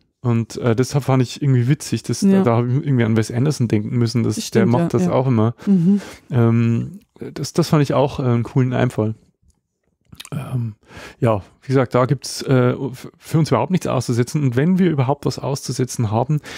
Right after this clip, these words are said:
Speaker 1: dann hat das wahrscheinlich eher, ähm, mit unserem persönlichen Geschmack zu tun.
Speaker 2: Mhm.
Speaker 1: Ähm, das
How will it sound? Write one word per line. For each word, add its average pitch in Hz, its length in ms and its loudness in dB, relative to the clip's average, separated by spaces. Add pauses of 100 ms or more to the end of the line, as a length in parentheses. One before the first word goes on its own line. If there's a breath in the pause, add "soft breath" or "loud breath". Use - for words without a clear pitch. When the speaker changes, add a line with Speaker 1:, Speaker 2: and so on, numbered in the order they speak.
(120 loud breath)
Speaker 1:
dann 110 160 -2
hat 135 140 0
das - 320 -4
wahrscheinlich 127 600 0
eher, 123 640 2
ähm, 117 440 -2
mit 127 140 -2
unserem 113 160 2
persönlichen 110 340 0
Geschmack 101 340 -8
zu - 100 -14
tun. 101 200 -12 (100)
Speaker 2:
Mhm. 143 220 -6 (880 loud breath)
Speaker 1:
Ähm, 110 440 0 (180)
das - 460 -4